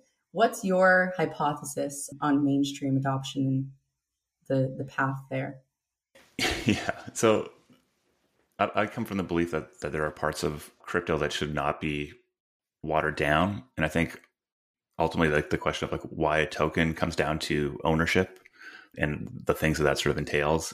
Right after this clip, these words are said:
Speaker 2: um, and, and maybe frictionless ownership, global ownership. Um, and so I think, like,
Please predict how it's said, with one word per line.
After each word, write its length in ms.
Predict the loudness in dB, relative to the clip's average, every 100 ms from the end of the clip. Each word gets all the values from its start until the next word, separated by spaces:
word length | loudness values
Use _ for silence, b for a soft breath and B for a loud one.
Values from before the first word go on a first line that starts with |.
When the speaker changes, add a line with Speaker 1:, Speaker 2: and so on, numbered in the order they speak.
| -12
Speaker 2:
um, 320 | -10 -10 -10 -6
and, 180 | -4 -2
and 280 | -4 -4 -10 _
maybe 240 | -4 -4 -4
frictionless 500 | -2 0 2 4 4
ownership, 460 | 2 2 0 -2 _ -20 -20 _ -2
global 340 | 2 2 2
ownership. 480 | 2 0 -4 -6 -12 B B B B B B -2
Um, 400 | -2 -2 -8 -14 _ _ _ _ _ _ _
and 100 | -6
so 160 | 2 4
I 60 | 4
think, 240 | 0 2
like, 300 | 2 2